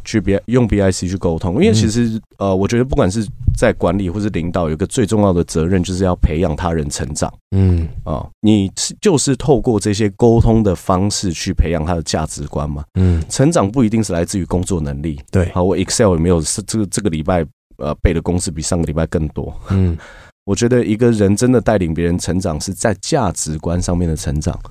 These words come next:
Speaker 2: 价值观。
Speaker 1: 所以为什么才会说在出社会的时候遇到一个好老板、一个好的管理者，他会对你来说的人生是很重要的。
Speaker 2: 重要。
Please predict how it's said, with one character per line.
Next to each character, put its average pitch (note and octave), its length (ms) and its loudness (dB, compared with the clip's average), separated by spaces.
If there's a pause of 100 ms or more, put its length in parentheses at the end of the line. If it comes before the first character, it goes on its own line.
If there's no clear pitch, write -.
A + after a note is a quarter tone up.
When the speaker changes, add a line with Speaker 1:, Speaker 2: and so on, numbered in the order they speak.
(100)
Speaker 2:
价 A2 180 2
值 - 220 -4
观。 F2 280 0 (140)
Speaker 1:
所 E3+ 160 2
以 - 20 4
为 E3+ 80 4
什 C3 100 2
么 F#2+ 100 4
才 F#2+ 120 2
会 G#2 120 4
说 G2+ 260 2
在 G2+ 320 2
出 A2 180 0
社 G#2+ 140 2
会 G#2+ 140 4
的 F#2 80 4
时 G2 100 -2
候 F#2+ 100 4
遇 G2 140 0
到 F#2 160 2
一 E2 40 0
个 D#2+ 120 -2
好 D2+ 160 -2
老 D2+ 220 -2
板、 D2+ 200 -2 (440)
一 F#2 80 -4
个 F2 180 -2
好 D#2 220 -2
的 D#2 240 -2
管 D#2+ 200 0
理 F2+ 160 0
者， F2 300 -4 (380)
他 F2 240 0
会 E2 420 0
对 G2+ 140 4
你 D#2 160 -2
来 D2 160 -4
说 E2+ 260 -2
的 D#2 180 -4
人 D#2 240 -2
生 F2 160 -2
是 E2 120 -2
很 D2 100 0
重 F2 160 0
要 D#2 60 -2
的。 E2+ 60 4
Speaker 2:
重 G2+ 120 4
要。 F2 260 0